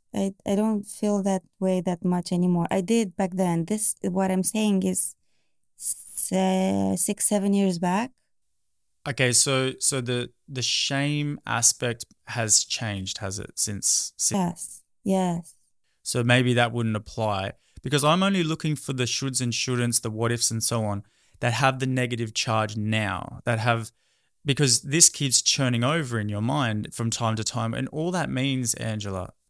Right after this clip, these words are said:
Speaker 2: when thoughts come up, it means something's unresolved. And the thought, that the thought is trying to dissipate the energy that's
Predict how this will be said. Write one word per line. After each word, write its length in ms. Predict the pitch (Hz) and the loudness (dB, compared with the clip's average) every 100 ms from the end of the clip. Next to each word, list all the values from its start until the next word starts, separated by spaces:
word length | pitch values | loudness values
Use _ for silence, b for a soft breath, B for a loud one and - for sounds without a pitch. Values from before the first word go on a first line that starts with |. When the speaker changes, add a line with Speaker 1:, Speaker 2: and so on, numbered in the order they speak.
| _ - | _ -4
Speaker 2:
when 200 | 131 131 | -2 0
thoughts 360 | 156 175 190 | -2 -2 -2
come 260 | - 160 139 | -4 -2 0
up, 280 | 110 90 _ _ _ _ _ _ - | -2 -4 _ _ _ _ _ _ 0
it 80 | |
means 240 | 143 143 139 | 2 4 6
something's 340 | 170 160 143 | 4 2 -2
unresolved. 720 | 127 120 110 110 104 - - _ _ _ _ _ _ _ _ _ _ - | -2 -2 -2 -2 -4 -6 -14 _ _ _ _ _ _ _ _ _ _ -4
And 140 | 139 | 0
the 80 | 147 | 0
thought, 600 | 139 - - 175 208 - - | -2 -6 -4 0 -2 -4 -4
that 300 | 143 - - | -2 -2 -4
the 80 | 147 | -6
thought 760 | - - - 202 220 113 117 - | -6 -6 -2 0 0 0 -2 -6
is 260 | 143 123 - | -4 0 0
trying 540 | - - 151 170 165 | -2 -2 -2 0 0
to 140 | 151 131 | -2 -6
dissipate 880 | 113 - 151 - 160 - 131 - - | -6 0 6 6 6 -2 -4 -4 -6
the 180 | 117 - | -8 -4
energy 420 | 127 131 123 120 | 0 2 2 0
that's 280 | 107 104 - | 0 -2 -4